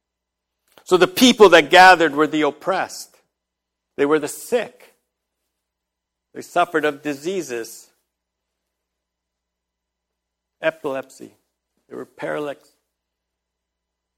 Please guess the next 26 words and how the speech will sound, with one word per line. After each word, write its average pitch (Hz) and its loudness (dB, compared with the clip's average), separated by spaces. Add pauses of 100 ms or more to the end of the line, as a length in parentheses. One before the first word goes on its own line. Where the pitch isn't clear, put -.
(1300)
Some 135 -10
were 135 -10
even 135 -12
demon-possessed. 135 -12 (1000)
And 123 -12
if 123 -14
you 151 0
were 147 0
demon-possessed, 156 0
you 147 -8
were 147 -4
an 151 -4
outcast. 135 -8 (880)
Who 180 0
wants 214 4
a 202 4
demon-possessed 208 -2
pers-, 175 -12
person 196 -18
hanging 170 -16
around, 180 -12 (320)
right? 156 -14 (580)
Remember 139 -6
the 139 -8
demon-possessed 147 -8
guy, 127 -6